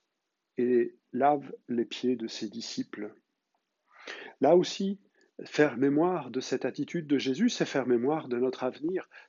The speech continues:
C'est comme cela qu'il nous accueillera dans le règne.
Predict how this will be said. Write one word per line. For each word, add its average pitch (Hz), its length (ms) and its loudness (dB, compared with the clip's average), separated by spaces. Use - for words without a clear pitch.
C'est - 180 2
comme 151 200 2
cela 175 300 2
qu'il 143 280 -2
nous 127 280 0
accueillera 131 520 0
dans 120 180 -2
le 117 100 -2
règne. 110 440 -4